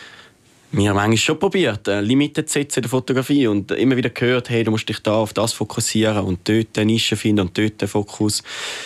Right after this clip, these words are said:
fokussieren. Aber eben, wie ich vorhin gesagt habe, ich mache es ja für mich und wenn ich ein Interessensgebiet habe und das will festhalten, dann mache ich das. Ich tue mich nicht einschränken lassen durch,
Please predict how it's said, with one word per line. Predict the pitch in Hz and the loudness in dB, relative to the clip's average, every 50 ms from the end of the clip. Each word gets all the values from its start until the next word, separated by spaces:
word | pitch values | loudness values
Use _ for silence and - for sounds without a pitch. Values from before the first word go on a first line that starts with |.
| - - - | -14 -16 -10
fokussieren. | - - 117 - - - - 117 120 117 110 | -6 -4 -4 -2 -2 -2 0 0 2 2 2
Aber | 104 98 - | 2 2 2
eben, | 120 127 135 117 90 - 76 - | 2 2 2 0 0 -2 -2 0
wie | 120 127 | 0 2
ich | 123 | 2
vorhin | 120 127 131 127 | 2 2 0 0
gesagt | - - 131 139 139 - | 0 -2 -2 -2 -2 -2
habe, | 123 | -2
ich | 120 - | -2 0
mache | 117 107 - | -2 -2 -2
es | - | -2
ja | 98 | -2
für | 92 - 101 | 0 2 2
mich | 107 120 127 123 110 - | 4 4 4 2 2 0
und | 101 92 | 0 0
wenn | 101 101 | 2 2
ich | 104 110 107 - | 2 0 0 -2
ein | 107 - | -2 -2
Interessensgebiet | 110 101 - 101 101 110 - - 117 - - 101 - 104 101 98 - - | -2 0 0 0 0 0 0 -2 -2 -4 -4 -2 -2 -2 -2 -2 -2 -2
habe | 110 107 107 | 0 2 2
und | 107 95 95 - - | 2 2 0 -2 -4
das | 95 92 - - - | -4 -4 -2 -2 -4
will | 95 87 - | -4 -6 -4
festhalten, | - - 101 101 - - - 101 92 90 - - 90 | -2 -2 -2 -2 -2 -2 0 0 0 0 0 -4 -4
dann | 92 92 92 | -4 -2 -2
mache | 95 104 123 - - | -2 -4 -4 -6 -8
ich | 113 - | -10 -6
das. | - - - - - | -4 -4 -2 -2 -4
Ich | 98 - | -4 -2
tue | - 101 | 0 2
mich | 98 95 - | 2 2 2
nicht | - - - - - - - - - - - - | 0 0 0 -2 -6 -10 -10 -10 -10 -12 -10 -4
einschränken | - 226 220 117 113 104 104 101 - - 104 104 | 0 0 2 2 2 2 0 0 0 0 2 2
lassen | 101 101 101 98 | 2 2 2 2
durch, | - 101 98 95 98 107 | 2 4 4 4 2 0